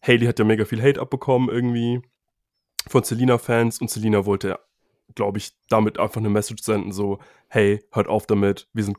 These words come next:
cool miteinander, das ist jetzt over, äh, wir sind fein miteinander“, und ja, war ein cooles Zeichen. Also hat für mich eigentlich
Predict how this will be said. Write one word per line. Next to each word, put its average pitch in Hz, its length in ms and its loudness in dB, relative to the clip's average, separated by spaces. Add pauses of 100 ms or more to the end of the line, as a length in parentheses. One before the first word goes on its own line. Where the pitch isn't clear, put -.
cool 123 100 0
miteinander, 101 560 -2
das - 180 -10
ist - 140 -8
jetzt - 200 -6
over, 127 520 2 (480)
äh, 107 260 4
wir 107 80 -2
sind 101 160 -2
fein 123 280 2
miteinander“, 113 680 0
und 104 520 -2 (360)
ja, 113 320 2 (180)
war 110 140 2
ein 110 80 0
cooles 120 300 -6
Zeichen. 107 400 -4
Also 113 420 2 (840)
hat 135 160 4
für - 100 -2
mich 135 380 0
eigentlich 123 440 0